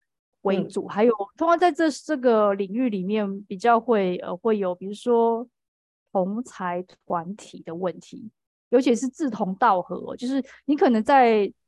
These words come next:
Speaker 1: 这个领域里面比较容易有，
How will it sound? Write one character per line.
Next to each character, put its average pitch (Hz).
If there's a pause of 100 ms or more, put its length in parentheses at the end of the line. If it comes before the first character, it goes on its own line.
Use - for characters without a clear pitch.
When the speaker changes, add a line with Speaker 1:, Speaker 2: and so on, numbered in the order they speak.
(240)
Speaker 1:
这 311
个 214
领 190
域 226
里 180
面 185
比 185
较 214
容 196
易 208
有， -